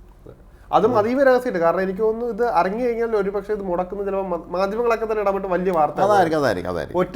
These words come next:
Speaker 1: ദിവസം. കാരണം ഇതുവരെ അതീവ രഹസ്യമായിട്ട് അവരെല്ലാവരും കൊണ്ടുപോയിട്ടുണ്ട്. ഇത് ഇതുപോലെ എത്ര, എത്ര രഹസ്യങ്ങളായിരിക്കും ചിലപ്പോൾ
Speaker 2: കൊച്ചിയിൽ നിന്നാണല്ലോ നേരിട്ട് പോയത് മുഖ്യമന്ത്രിയും, ആ,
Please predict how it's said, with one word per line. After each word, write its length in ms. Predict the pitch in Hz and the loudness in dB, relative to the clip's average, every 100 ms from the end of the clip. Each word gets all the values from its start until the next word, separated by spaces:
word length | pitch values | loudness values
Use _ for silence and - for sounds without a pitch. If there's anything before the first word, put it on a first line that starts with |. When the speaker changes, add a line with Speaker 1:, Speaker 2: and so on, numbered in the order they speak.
| 247 | 4
Speaker 1:
ദിവസം. 260 | 226 220 196 | 4 2 2
കാരണം 200 | 202 208 | 2 2
ഇതുവരെ 340 | 185 262 247 240 | 0 2 4 4
അതീവ 200 | 190 226 214 | 2 2 2
രഹസ്യമായിട്ട് 580 | 185 185 214 196 185 180 | 2 0 0 0 0 0
അവരെല്ലാവരും 500 | 175 175 175 180 180 170 | -2 0 0 0 0 -2
കൊണ്ടുപോയിട്ടുണ്ട്. 500 | 151 147 135 127 123 | -2 -2 -2 -4 -6
ഇത് 100 | 147 180 - - - - | -4 -6 -8 -20 -20 -8
ഇതുപോലെ 340 | 135 151 185 220 190 | -2 2 4 2 0
എത്ര, 180 | 160 190 208 | -4 -2 -2
എത്ര 140 | 185 185 202 180 | -2 0 2 2
രഹസ്യങ്ങളായിരിക്കും 560 | 175 202 196 180 180 | 0 0 2 4 4
ചിലപ്പോൾ 160 | 170 147 | 4 4
Speaker 2:
കൊച്ചിയിൽ 220 | 170 202 | 6 6
നിന്നാണല്ലോ 340 | 190 175 143 135 | 6 6 6 6
നേരിട്ട് 220 | 135 117 117 | 4 4 2
പോയത് 200 | 110 101 98 | 2 2 -2
മുഖ്യമന്ത്രിയും, 460 | - 113 110 110 - | -6 -4 -4 -6 -10
ആ, 100 | - | -12